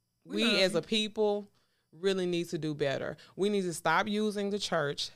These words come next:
Speaker 2: as a social gathering place. And if you're not going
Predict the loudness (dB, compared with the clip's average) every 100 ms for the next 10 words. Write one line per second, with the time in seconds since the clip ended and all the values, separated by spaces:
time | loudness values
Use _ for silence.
0 | -14 -6 -4 -4 -6 -10 -12 -8 -2 -2
1 | 0 0 0 0 2 0 -4 -6 -8 -8
2 | -6 -8 -10 -12 -18 _ _ _ _ _
3 | -6 -2 0 0 -2 -2 -2 -4 0 0
4 | 0 0 0 0 0 -2 -4